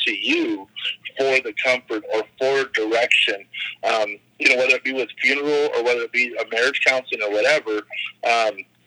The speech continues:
it, it's one of those things where every situation is unique and everybody handles, um, death differently. You know, um, for me personally, um,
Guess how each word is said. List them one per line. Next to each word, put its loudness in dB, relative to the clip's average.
it, 2
it's 0
one 4
of 4
those -2
things 2
where 4
every 0
situation 0
is -4
unique 0
and 4
everybody 2
handles, -2
um, 0
death 2
differently. -2
You 0
know, 2
um, 0
for 0
me 4
personally, -2
um, 2